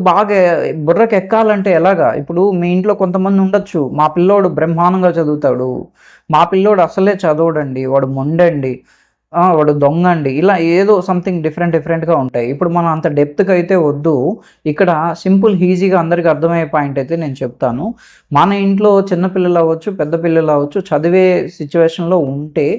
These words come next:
లేదా ఫ్యూచర్‌లో మీకు రాబోతున్న పిల్లలు అనుకోండి. ఇప్పుడు ఎగ్జాంపుల్ యు-, మీరు ఇల్లు కట్టుకుంటున్నారు, మీకు ఇప్పుడు పిల్లలు లేరు.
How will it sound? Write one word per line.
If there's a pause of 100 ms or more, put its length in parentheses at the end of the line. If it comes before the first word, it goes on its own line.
(300)
లేదా
ఫ్యూచర్‌లో
మీకు
రాబోతున్న
పిల్లలు
అనుకోండి.
ఇప్పుడు
ఎగ్జాంపుల్
యు-, (380)
మీరు
ఇల్లు
కట్టుకుంటున్నారు,
మీకు
ఇప్పుడు
పిల్లలు
లేరు.